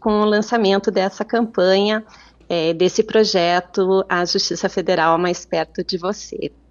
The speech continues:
É, é uma campanha de, de um, de levar à população, como você disse, uma população mais vulnerável, informações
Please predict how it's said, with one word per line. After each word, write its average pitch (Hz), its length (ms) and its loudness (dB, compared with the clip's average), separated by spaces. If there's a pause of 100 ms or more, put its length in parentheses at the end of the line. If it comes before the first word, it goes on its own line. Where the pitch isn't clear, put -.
É, - 520 -8
é 165 80 -2
uma 160 160 0
campanha 165 580 -2
de, 175 580 -2
de 170 160 -6
um, 165 480 -4
de 160 240 -12
levar 180 880 0
à 185 140 -4
população, 175 1000 0
como 180 300 -2
você 170 300 -6
disse, 170 420 -4
uma 180 140 -4
população 160 540 -4
mais 160 440 -2
vulnerável, 170 800 0
informações 196 920 -4